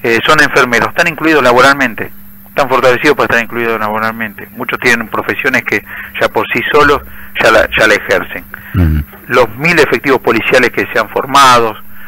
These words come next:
Speaker 1: los cientos de docentes que también se han formado en este tiempo, eso también hace a, a la inclusión laboral.
Speaker 2: Ujú.
Speaker 1: Así que, vamos a decir, porque vemos que ta-, que, que se ha podido hacer mucho,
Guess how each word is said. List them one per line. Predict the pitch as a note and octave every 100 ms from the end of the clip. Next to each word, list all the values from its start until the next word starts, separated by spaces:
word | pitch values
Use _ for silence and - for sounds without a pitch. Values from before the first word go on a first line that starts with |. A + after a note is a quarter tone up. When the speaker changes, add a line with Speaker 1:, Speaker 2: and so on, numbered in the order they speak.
| - -
Speaker 1:
los | A#2 A#2 A2 G#2+ - - - - - -
cientos | E3 D3+ C3
de | A#2
docentes | A2+ G#2 C3 B2+
que | G#2
también | G#2+ A2+
se | A#2
han | G#2
formado | G2+ G#2+ A2
en | G#2
este | F#2+ F#2+
tiempo, | C3 C3 A#2+ G#2+ G#2+ - - - - - - - -
eso | - E3+
también | D3+ D#3+ D#3 A#2
hace | G#2 G2+ G2+
a, | G2+ G2
a |
la | G2
inclusión | G2 G2 - A2+ A2 G#2 G2+ F#2+ F#2 -
laboral. | G2 G2 G2+ F#2+ F2+ - - - - - -
Speaker 2:
Ujú. | F2 D2
Speaker 1:
Así | -
que, | C#3+ - - - - -
vamos | C#3
a | C#3+
decir, | F3 -
porque | B2+ B2+
vemos | G3 E3+
que | C#3
ta-, | - - -
que, | C3+ C3 B2+ A#2+ - - - - - -
que | B2 A2+ A#2 A#2 - - -
se | -
ha |
podido | - F#3 F#3
hacer | - E3+
mucho, | G#3 F#3 - G#3+